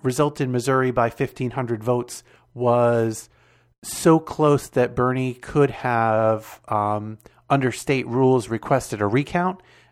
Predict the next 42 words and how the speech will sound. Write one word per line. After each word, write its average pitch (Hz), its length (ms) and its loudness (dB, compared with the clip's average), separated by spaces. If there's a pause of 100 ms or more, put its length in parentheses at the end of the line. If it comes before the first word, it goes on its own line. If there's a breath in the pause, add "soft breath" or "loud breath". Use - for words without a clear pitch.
(140)
And 120 580 -2
there's, 127 500 -2 (220)
you 135 140 -4
know, 104 260 -2 (180)
potential 147 540 0
to 131 160 -2
go 120 260 4
either 120 200 0
way 123 220 2
with 135 120 2
a 131 60 0
recount. 127 420 -6
He 110 60 -12
could - 180 -6
have 104 120 -6
picked - 220 -6
up 147 160 0
votes. 123 300 0
He 120 80 -6
could 113 200 -2
have 110 180 -4 (280 loud breath)
ended 113 300 -4
up 107 180 -2
losing 127 340 0
votes 117 380 0
in 113 100 -6
a, 110 240 -2
in 117 140 -6
a 107 60 -6
recount. 117 520 -6 (800 loud breath)
He 170 800 -6 (420)
rightly, 131 500 0
I 110 100 2
believe, 110 580 -6 (440 soft breath)
um, 113 440 -2
even 139 280 0
though 117 220 2
the, 110 260 -2
the 117 140 -4
loss 110 440 -2
is, 107 280 -4
uh, 101 460 -2